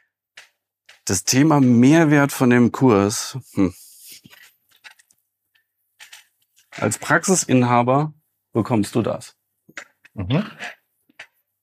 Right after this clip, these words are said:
Speaker 1: Mit jedem einzelnen Therapeuten. Ne, für diejenigen, die jetzt im Podcast dabei sind, kannst du gerne erklären, was du da in deiner Hand hast.
Speaker 2: Es ist zumindest schon mal schwer, aber erklär du mir lieber, was du mir gegeben hast.
Speaker 1: Ich habe dir gegeben eine Unze Gold.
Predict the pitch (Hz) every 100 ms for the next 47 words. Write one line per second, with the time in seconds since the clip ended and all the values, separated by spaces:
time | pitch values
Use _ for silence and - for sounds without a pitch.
0 | _ 113 110 170 208 196 123 147 - 135
1 | 127 123 123 95 - 82 69 - - 107
2 | _ _ _ _ _ _ _ _ _ _
3 | _ _ _ _ _ - 139 165 - 98
4 | 98 101 104 98 98 92 98 90 95 92
5 | 120 - - 120 - 113 107 113 123 123
6 | 131 - 87 - 92 101 113 104 - 113
7 | 110 110 101 - - 101 101 101 87 82
8 | - - 104 - 180 220 - 123 - -
9 | 135 139 139 147 - 135 120 - 110 127
10 | 196 120 117 117 - 143 131 151 156 143
11 | 135 135 127 120 - 127 117 110 107 101
12 | 87 90 90 123 139 120 113 120 107 -
13 | 113 139 156 151 147 - - 151 147 135
14 | 147 - 117 95 87 - -